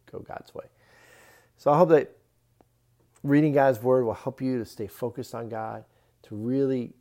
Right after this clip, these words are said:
grow in your faith, to mature your faith, that you can be a strong man or woman of God that is a blessing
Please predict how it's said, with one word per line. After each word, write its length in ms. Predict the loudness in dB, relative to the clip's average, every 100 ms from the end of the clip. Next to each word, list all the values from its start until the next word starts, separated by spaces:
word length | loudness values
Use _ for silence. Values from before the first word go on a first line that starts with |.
| _
grow 320 | -4 -2 -2
in 80 | -4
your 160 | -10
faith, 680 | -14 -10 -6 -4 -6 -14 -20 _ _ _ _ _ _ _ _ _ _ _ _
to 160 | -14
mature 540 | -12 -12 -16 -6 -2 -2
your 140 | -4
faith, 600 | -6 -6 -6 -10 -16 -20 _ _ _ _ _ _ -16
that 120 | -12
you 120 | -10
can 160 | -10 -8
be 80 | -8
a 80 |
strong 720 | -10 -12 -6 -4 -2 -4 -8 -18 _ _ _ _ _ _ _ _ _ _ _ _ _ _ _ _ -8
man 300 | -4 -2 -4
or 100 | -6
woman 300 | -8 -6 -8
of 160 | -8
God 440 | -6 -4 -4 -8 -16 _ _ -14
that 180 | -14 _ _ _ -12
is 120 | -10
a 60 | -12
blessing 720 | -12 -10 -10 -10 -12 -12